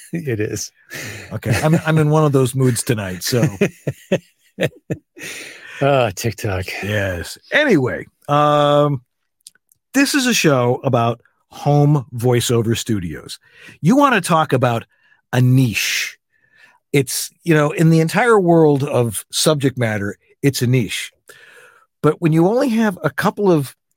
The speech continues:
Speaker 2: big fish swimming in this little lake, you're gonna get all the right information, because you and I have built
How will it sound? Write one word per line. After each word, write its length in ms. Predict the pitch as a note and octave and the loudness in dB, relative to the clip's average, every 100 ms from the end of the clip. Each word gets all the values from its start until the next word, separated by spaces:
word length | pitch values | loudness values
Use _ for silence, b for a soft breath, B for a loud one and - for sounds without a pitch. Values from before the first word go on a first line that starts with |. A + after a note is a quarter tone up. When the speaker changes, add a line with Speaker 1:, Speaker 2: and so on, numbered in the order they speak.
| - A2 | -18 -4
Speaker 2:
big 240 | G#2 F#3+ | 0 0
fish 460 | D#3+ F#3 C3+ - - | -2 -2 0 0 -4
swimming 400 | - F3 F3+ C3 | 0 0 2 0
in 140 | A2+ | -2
this 260 | A#2 A2 - | -2 -4 -6
little 320 | B2 C#3+ B2 | -4 -2 2
lake, 320 | C3 A#2+ F2+ - _ b b _ _ _ _ b b b b E3 _ - - C#3+ D#3+ _ _ | 2 0 -2 -16 _ b b _ _ _ _ b b b b -20 _ -16 -14 -14 -20 _ _
you're 220 | F3 D#3+ F3+ | -6 0 0
gonna 160 | A3 | 0
get 180 | F#3 F#3 | 0 0
all 140 | F3 | 0
the 80 | E3+ | 2
right 180 | D#3+ D#3+ | 2 2
information, 720 | D3 C#3+ C#3 C3+ C3+ - - _ - | 0 -2 -2 -2 -2 -6 -14 _ -6
because 440 | B2 C3+ B2+ A#2 D#3 | -2 0 0 -2 -10
you 240 | D#3 G3 A#3 | -6 0 0
and 80 | |
I 160 | E3+ D3 | 0 -2
have 180 | B2 G#2 | -4 -2
built 380 | B2 A2 - | 0 -2 -4